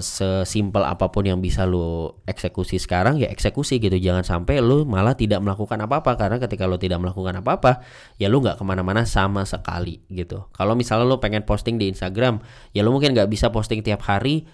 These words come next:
tapi posting satu minggu sekali, ya udah posting satu minggu sekali. Jangan sampai malah nggak posting sama sekali gitu, karena lo jadi rugi dua kali, ruginya double-double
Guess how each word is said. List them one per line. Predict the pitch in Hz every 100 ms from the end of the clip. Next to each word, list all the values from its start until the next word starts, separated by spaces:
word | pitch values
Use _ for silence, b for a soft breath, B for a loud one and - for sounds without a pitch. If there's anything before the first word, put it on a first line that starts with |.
| B B
tapi | - 107 151
posting | 127 110 151 139
satu | 123
minggu | 123 117 117
sekali, | - 139 123
ya | 151
udah | 165 139 -
posting | 165 - 160
satu | 139 123
minggu | 117 113
sekali. | 131 131 113
Jangan | 113 101 101
sampai | 110 185
malah | 127 147
nggak | 110
posting | 87 104 104
sama | 104 95
sekali | - 120 123
gitu, | 101 101
karena | 107 123
lo | 147
jadi | 135 110 107
rugi | 104 104 113 117 113 B B B B
dua | 123 107
kali, | - 120 123 113
ruginya | 104 104 104 107
double-double | 98 90 92 90 95 90